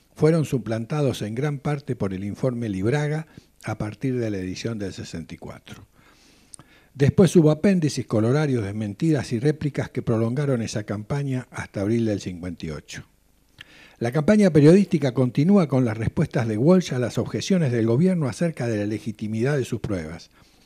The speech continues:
Las mismas aparecen en Mayoría, el obligado apéndice dos,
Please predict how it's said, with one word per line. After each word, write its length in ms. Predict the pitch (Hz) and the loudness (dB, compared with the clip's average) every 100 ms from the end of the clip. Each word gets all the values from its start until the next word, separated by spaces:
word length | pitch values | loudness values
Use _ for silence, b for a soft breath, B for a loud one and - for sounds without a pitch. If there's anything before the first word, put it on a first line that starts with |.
| b b | b b
Las 220 | - 117 117 | -8 -6 -2
mismas 360 | 165 151 131 | -2 -2 -4
aparecen 400 | 110 120 143 127 | -4 -2 -2 -4
en 100 | 104 | -6
Mayoría, 640 | 104 104 113 160 127 104 - b b _ - | -4 -2 0 0 0 -4 -8 b b _ -10
el 140 | 101 | -8
obligado 380 | 90 95 110 107 | -6 -4 -4 -2
apéndice 460 | 95 110 98 90 95 | -2 -4 -6 -8 -4
dos, 360 | 123 107 - | -2 -2 -6